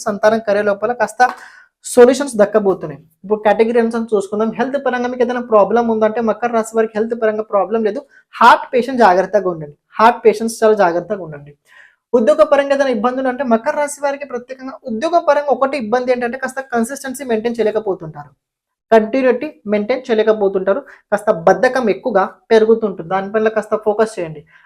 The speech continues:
ఆర్థిక పరంగా ఎలా ఉండబోతుంది? ఆర్థిక పరంగా చూసుకున్నది not well, అంటే పర్వాలేదు, మరి అంత చెడు కూడా లేదు, పర్వాలేదు, నార్మల్గా ఉండబోతుంది. రావాల్సిన డబ్బు కాస్త డిలే అవుతుంది, అంతే ఒక మాట. బిజినెస్ పరంగా చాలా బాగుండబోతుంది.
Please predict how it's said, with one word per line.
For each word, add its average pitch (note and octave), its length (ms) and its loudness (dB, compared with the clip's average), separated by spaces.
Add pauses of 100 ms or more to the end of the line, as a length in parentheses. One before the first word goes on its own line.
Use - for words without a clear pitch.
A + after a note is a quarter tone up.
ఆర్థిక C4+ 340 2 (100)
పరంగా D4+ 280 2
ఎలా B3 120 4
ఉండబోతుంది? G3 500 0
ఆర్థిక G#3+ 300 2 (100)
పరంగా C4 300 -2
చూసుకున్నది B3+ 460 -8 (220)
not C#4 300 2
well, A#3 160 4 (380)
అంటే A3+ 160 -8 (160)
పర్వాలేదు, A3 500 4 (100)
మరి G#3 200 2
అంత A#3 160 -6 (1120)
చెడు G#3 220 6
కూడా B3+ 120 2
లేదు, G3+ 200 0 (160)
పర్వాలేదు, A#3 360 4
నార్మల్గా A#3 420 4
ఉండబోతుంది. F#3+ 600 0 (320)
రావాల్సిన A#3 540 4
డబ్బు A#3 220 2
కాస్త C4+ 200 0 (120)
డిలే B3+ 220 4
అవుతుంది, F3 300 2
అంతే G3 320 -4
ఒక F3+ 80 -6 (100)
మాట. D3+ 140 -16 (520)
బిజినెస్ C4 460 0
పరంగా D4+ 280 2 (120)
చాలా A#3 220 6
బాగుండబోతుంది. F#3+ 800 0